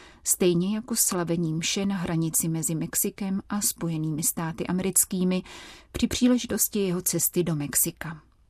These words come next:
Z jeho čtyřiceti sedmi náročných apoštolských cest zůstane v dějinách ta do Iráku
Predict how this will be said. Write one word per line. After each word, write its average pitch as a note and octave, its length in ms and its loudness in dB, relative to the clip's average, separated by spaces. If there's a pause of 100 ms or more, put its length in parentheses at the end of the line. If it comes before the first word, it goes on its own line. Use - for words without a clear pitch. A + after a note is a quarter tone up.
(1300)
Z F3 140 2
jeho G3 280 2
čtyřiceti A#3+ 600 0
sedmi A#3 360 6
náročných G#3 720 2
apoštolských F#3+ 880 -2
cest - 680 2
zůstane E3+ 600 0
v D#3+ 60 -8
dějinách G3 640 0
ta G#3 220 -2
do F3+ 240 0
Iráku E3+ 640 0